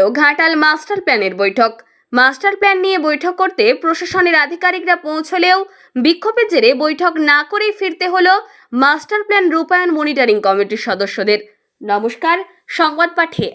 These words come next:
আমি অরিত্রী মণ্ডল। বিক্ষোভকারীদের দাবি, কোনো মতেই বাড়ি ও জায়গা দেওয়া যাবে না। আমরা যাব কোথায়, খাবো কি? এই দাবি নিয়ে শুরু বিক্ষোভ পশ্চিম মেদিনীপুর জেলার ঘাটাল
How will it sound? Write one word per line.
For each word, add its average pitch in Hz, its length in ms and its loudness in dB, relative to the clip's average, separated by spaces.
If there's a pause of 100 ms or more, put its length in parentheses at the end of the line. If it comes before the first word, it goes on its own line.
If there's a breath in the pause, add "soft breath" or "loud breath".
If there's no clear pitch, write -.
(120)
আমি 240 220 -2
অরিত্রী 170 280 -10
মণ্ডল। 202 320 2 (760)
বিক্ষোভকারীদের 415 760 0
দাবি, 302 280 0 (240)
কোনো 349 280 0
মতেই 440 320 4
বাড়ি 294 400 2
ও 349 60 -2
জায়গা 339 320 0
দেওয়া 233 360 4
যাবে 180 260 -6
না। 208 120 2 (540)
আমরা 392 240 2
যাব 403 200 2 (160)
কোথায়, 220 320 -2 (240)
খাবো 392 300 0
কি? 233 180 -10 (440 soft breath)
এই 320 140 0
দাবি 339 320 2
নিয়ে 320 200 0
শুরু 359 260 -4
বিক্ষোভ 349 340 -4 (120)
পশ্চিম 370 300 -4
মেদিনীপুর 392 400 -2
জেলার 359 320 0 (120)
ঘাটাল 294 280 0